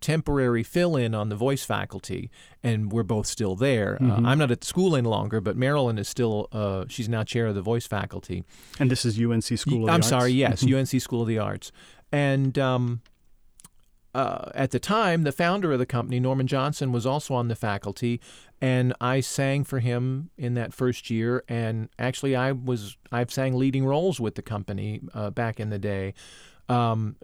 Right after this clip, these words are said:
Speaker 1: Norman passed away very quickly, and I jumped in and helped, uh, the company get through that, uh, difficult time. And then I went on to work at the school and build the opera program there at the school. And, uh, after several other,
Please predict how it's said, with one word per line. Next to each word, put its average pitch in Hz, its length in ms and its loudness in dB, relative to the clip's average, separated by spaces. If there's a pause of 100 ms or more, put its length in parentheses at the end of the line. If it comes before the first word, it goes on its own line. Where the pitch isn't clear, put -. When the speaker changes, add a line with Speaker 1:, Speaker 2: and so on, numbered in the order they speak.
(120)
Speaker 1:
Norman 151 300 2
passed 143 340 -2
away 139 220 2
very 131 240 0
quickly, 127 640 0
and 117 160 -2
I 117 140 0
jumped 127 400 -2
in 123 180 0
and 110 160 -4
helped, 127 340 -2
uh, 123 200 0
the 120 100 -2
company 123 420 -2
get 120 240 -2
through 131 320 0
that, 113 260 -2 (280)
uh, 107 220 0
difficult 110 580 -4
time. 143 420 0 (640)
And 151 160 4
then 165 160 6
I 175 160 4
went 175 240 2
on 143 220 2
to 151 120 -2
work 135 240 0
at 131 120 -2
the 117 60 -2
school 160 340 0
and 123 160 0
build 127 180 2
the 127 140 2
opera 123 240 -2
program 120 400 0
there 117 160 0
at 110 80 -6
the - 80 -8
school. 135 580 0 (420)
And, 127 400 2
uh, 113 220 -2 (160)
after 123 640 0
several 131 440 0
other, 131 460 0